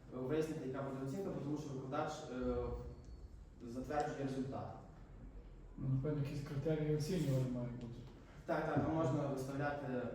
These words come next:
Speaker 1: бали за тест. Наприклад, ми вже приготували тест, і в кінці в нас є, що таблиця для введення оцінки. Е, і викладач вручну вводить, яку оцінку за дане питання.
Speaker 2: Викладач вводить чи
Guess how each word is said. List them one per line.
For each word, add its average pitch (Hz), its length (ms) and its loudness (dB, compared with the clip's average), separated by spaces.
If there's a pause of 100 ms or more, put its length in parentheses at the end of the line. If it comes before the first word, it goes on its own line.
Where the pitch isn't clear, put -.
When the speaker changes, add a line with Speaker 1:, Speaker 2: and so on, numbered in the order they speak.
(200)
Speaker 1:
бали 147 280 4
за 147 220 2
тест. 151 400 0
Наприклад, 139 340 0
ми 139 120 2
вже 131 160 0
приготували 135 680 0
тест, 165 220 2
і - 20 2
в - 120 -2
кінці 139 240 0
в 160 80 2
нас 147 100 0 (100)
є, 165 100 0
що 139 180 -4 (520)
таблиця 156 280 0
для 135 200 -2
введення 139 520 2 (400)
оцінки. 147 520 2 (560)
Е, - 20 2 (340)
і 127 40 4
викладач 135 500 2 (320)
вручну 131 380 -2
вводить, 156 640 2
яку 143 200 -2
оцінку 165 380 -2
за 131 60 -2
дане 135 240 0
питання. 110 440 -2 (3000)
Speaker 2:
Викладач 156 460 4
вводить 190 340 4
чи 170 200 6